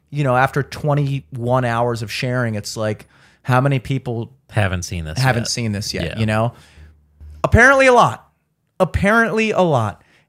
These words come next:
Speaker 1: And within three hours, they wind up swinging it the other way and win by eighty. And it was, like, I felt, I want, I wished I could give, I wish we could just give both bars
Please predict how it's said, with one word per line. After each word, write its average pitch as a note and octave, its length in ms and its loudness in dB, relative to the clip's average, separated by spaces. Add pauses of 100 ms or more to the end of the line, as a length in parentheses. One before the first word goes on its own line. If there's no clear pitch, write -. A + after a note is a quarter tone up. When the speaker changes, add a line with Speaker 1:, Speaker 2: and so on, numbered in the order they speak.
(160)
Speaker 1:
And D3+ 480 2 (360)
within D#3+ 360 2
three F#3 360 0
hours, D#3 580 4 (200)
they B2 360 0
wind C#3+ 320 2
up C3+ 140 0
swinging C3+ 440 0
it B2+ 120 -2
the C3 100 -2
other A#2+ 180 2
way A2+ 200 0
and G#2+ 100 -2
win G#2+ 140 -4
by G2+ 200 -2
eighty. G#2 300 -6
And B2 80 -2
it D3+ 100 -4
was, G3+ 260 2 (360)
like, D#3+ 420 4 (600)
I E3 160 4
felt, G#3 580 4
I D#3+ 160 4
want, D#3+ 400 -2
I D3+ 120 4
wished D#3+ 500 -2
I C#3+ 160 2
could C3+ 160 -6
give, C3+ 260 -2 (220)
I C3 120 0
wish D#3+ 380 -4 (260)
we D3 160 -6
could D#3 120 -6
just D3 180 -10
give D3+ 240 -6
both C3 340 -2
bars C3 440 0